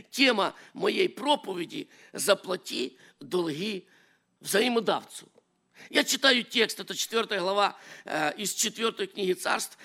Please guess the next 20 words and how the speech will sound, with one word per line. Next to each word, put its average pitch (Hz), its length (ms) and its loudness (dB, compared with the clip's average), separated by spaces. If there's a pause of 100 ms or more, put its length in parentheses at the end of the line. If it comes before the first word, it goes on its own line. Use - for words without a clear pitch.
(140)
Я - 140 0
буду 214 180 -6
читать 220 360 0
выборочно, 196 500 -2
написано 196 340 -2
так. 185 220 2 (240)
Одна 285 320 8
из 254 160 2
жен 202 360 2 (200)
сынов 226 440 4
пророческих 254 920 0 (220)
с - 160 2
воплем 233 380 2
говорила 208 500 4
Елисею: 165 680 -4 (380)
"Раб 277 520 6
твой, 196 380 2 (300)
мой 269 400 2
муж, 233 460 0
умер, 233 440 2